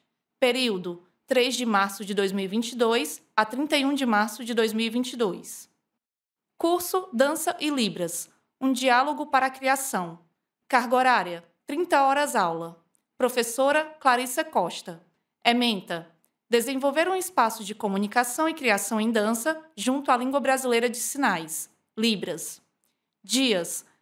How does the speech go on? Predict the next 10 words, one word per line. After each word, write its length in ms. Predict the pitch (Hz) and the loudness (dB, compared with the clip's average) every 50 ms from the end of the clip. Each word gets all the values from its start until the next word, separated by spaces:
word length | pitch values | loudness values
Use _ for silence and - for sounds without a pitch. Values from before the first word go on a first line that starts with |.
| _ _ _ | _ _ _
terça, 420 | _ 277 262 294 302 - - - 330 | _ 2 2 2 2 -2 -2 -2 -2
quinta 380 | 330 330 - 294 302 302 311 | -4 -2 -2 -2 0 0 0
e 60 | 294 294 | 0 0
sexta-feira. 880 | 294 - 294 294 294 - 311 311 - - 240 208 180 170 160 156 - _ _ _ _ _ _ _ _ _ - | 2 0 0 0 0 -4 -6 -6 -2 -2 0 0 0 -2 -6 -10 -14 _ _ _ _ _ _ _ _ _ 0
Horário: 540 | - 247 240 240 208 202 208 240 277 339 - - _ _ _ _ | 2 2 4 4 4 4 2 0 -2 -6 -10 -16 _ _ _ _
dez 300 | 208 226 214 214 226 214 | 2 2 2 2 2 2
horas 420 | 226 226 247 269 311 330 320 - - _ _ | 4 4 4 4 2 0 -2 -6 -10 _ _
às 160 | - 240 226 214 | 0 0 2 2
doze 360 | 214 233 240 240 233 269 254 | 2 2 2 2 0 0 0
horas. 480 | 220 185 175 170 175 165 - - - | 0 0 0 -2 -6 -8 -10 -12 -14